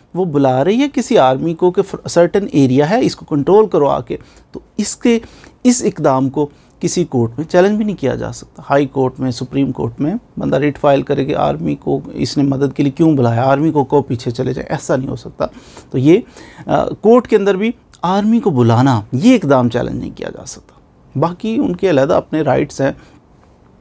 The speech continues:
प्रोटेस्टेंट्स के भी अपने राइट्स हैं, गवर्नमेंट के भी कुछ हैं, लेकिन इस, अ, सिलसिले में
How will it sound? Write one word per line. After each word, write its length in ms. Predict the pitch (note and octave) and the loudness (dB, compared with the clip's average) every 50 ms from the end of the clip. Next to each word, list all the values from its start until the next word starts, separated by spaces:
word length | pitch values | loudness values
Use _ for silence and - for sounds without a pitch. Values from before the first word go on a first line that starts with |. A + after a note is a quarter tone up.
| _ - - - - | _ -20 -20 -6 0
प्रोटेस्टेंट्स 760 | - D3 C#3 - D3+ C#3+ C3 - - - D#3+ E3 E3 D#3+ - | 0 0 2 2 -2 -4 -4 -4 -6 -2 -2 -2 -2 -4 -4
के 120 | - - D#3+ | -4 -2 -2
भी 140 | C#3+ D#3 D3+ | 0 0 -2
अपने 300 | - C3+ - D#3 C#3+ C3+ | -2 -4 -2 -2 -2 0
राइट्स 400 | C3+ C3+ C3 B2+ A#2 - - C#3+ | 0 0 0 -2 -4 -4 -4 -2
हैं, 240 | C3+ C3 B2+ B2+ | 0 0 0 -2
गवर्नमेंट 400 | A#2+ A2+ C#3 D3+ F3 G#3 G3+ F3+ | -2 -2 -2 -2 -2 -4 -6 -6
के 100 | - E3 | -6 -6
भी 80 | D3+ D#3 | -6 -6
कुछ 260 | - - - - - | -8 -12 -12 -10 -10
हैं, 160 | C#3 B2 - - - - - - - - | -10 -10 -10 -14 -20 -20 -20 -12 -6 -6
लेकिन 240 | C3+ C3 - - - - A3 | -6 -4 -4 -8 -4 0 0
इस, 300 | A3+ - - - - - - - - - - - - | 2 2 0 -4 -8 -12 -20 -20 -20 -20 -12 -4 0
अ, 100 | D3 C#3 | 0 2
सिलसिले 420 | - - D#3 D3 - - E3+ E3+ | 4 4 2 2 2 2 0 2
में 160 | E3+ F3 F3 | 2 0 -4